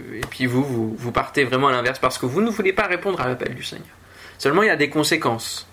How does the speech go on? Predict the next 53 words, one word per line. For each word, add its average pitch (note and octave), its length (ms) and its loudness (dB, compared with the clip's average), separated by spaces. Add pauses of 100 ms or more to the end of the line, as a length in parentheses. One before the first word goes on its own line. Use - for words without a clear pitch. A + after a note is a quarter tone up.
(140)
Et A#2 100 -2
je A#2 120 -4
termine C3 380 0
avec A#2 220 0
ces - 320 -8
choses-là. C3 460 0
Il C#3 60 0
y - 20 0
a B2+ 40 0
des C3 120 2
conséquences E3 500 0
qui C#3 100 -8
sont C3 160 -4
fâcheuses. C3 500 0 (320)
Parce - 200 0
que D#3+ 100 2
lorsqu'on F3 580 4
est F3 280 2 (640)
au C3 80 2
mau-, D3+ 320 4
mauvais D3+ 360 4
endroit, B2+ 320 4
bah, A#2+ 160 4
vous A#2+ 340 -2
connaissez B2 420 2
les A#2+ 200 0
histoires, E3 360 2
en A#2 100 0
tout A2+ 100 -4
cas, C#3 140 2
je B2+ 60 -6
vous B2 120 0
invite B2 200 0
à A#2+ 80 2
les A#2 120 2
relire, D3 440 4
peut-être. D3 420 2
Jonas, A#2 240 0
c'est B2 200 -4
pas A#2 120 -2
très, - 180 -2
très - 180 -2
long. C3+ 220 0 (640)
Mais, B2+ 420 2 (760)
bah, C3 180 4
en C3 80 2
fait, E3 180 2
Jonas, C#3+ 420 2
il C#3+ 60 0
va C3 100 2
tourner C3+ 300 2
en B2+ 180 4
rond. C#3+ 200 -2